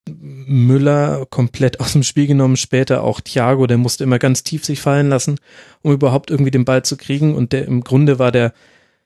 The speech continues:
ähm, der zentrale Raum vor dem Tor, der war dicht. Und das musst du erst mal schaffen und das hat Hertha wirklich sehr, sehr gut gemacht.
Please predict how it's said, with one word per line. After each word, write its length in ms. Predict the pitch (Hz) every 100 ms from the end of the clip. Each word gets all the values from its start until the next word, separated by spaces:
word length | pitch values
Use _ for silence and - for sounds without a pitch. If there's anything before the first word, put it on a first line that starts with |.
| _ _ -
ähm, 380 | 117 110 110 107
der 120 | 107
zentrale 580 | - 107 - 120 131 127
Raum 300 | 113 120 135
vor 200 | - 117
dem 160 | 117 110
Tor, 260 | 120 113
der 140 | 110 101
war 100 | 101
dicht. 400 | 107 104 - - - _ -
Und 160 | 123
das 140 | 113 147
musst 180 | 135 -
du 60 |
erst 240 | 127 - 110
mal 100 | 104
schaffen 380 | - 147 170
und 220 | 165 131 120
das 180 | -
hat 240 | 120 - -
Hertha 240 | 110 107
wirklich 280 | 120 117 -
sehr, 140 | 107
sehr 140 | 101 101
gut 160 | -
gemacht. 340 | - 104 -